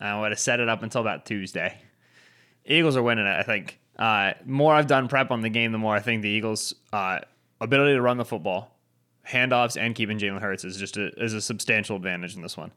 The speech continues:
Uh, I also think they have the ability to win in the passing game when they're forced to stop. I think that's gonna be a little bit more of a mixed bag in that regard.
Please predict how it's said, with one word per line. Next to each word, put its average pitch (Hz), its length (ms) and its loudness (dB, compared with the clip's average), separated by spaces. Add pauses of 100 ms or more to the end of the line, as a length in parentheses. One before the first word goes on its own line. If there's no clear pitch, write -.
(320)
Uh, 95 300 0
I 101 100 0
also 131 240 4
think 131 100 2
they 120 60 4
have 113 100 4
the 113 80 2
ability 107 280 2
to 104 80 -2
win 104 140 0
in 95 60 -4
the 98 60 -6
passing 104 340 -2
game 101 100 -2
when 95 100 -6
they're 95 80 -6
forced 147 340 0
to 151 60 -4
stop. 147 280 0
I 101 40 -2
think 104 140 -2
that's 101 100 -12
gonna 110 100 -4
be 101 60 -2
a 98 60 -2
little 110 140 0
bit 98 60 -6
more 117 140 0
of 107 60 -2
a 101 40 -6
mixed 104 220 -6
bag 95 220 -2
in 95 60 -8
that 82 100 -6
regard. 90 320 -6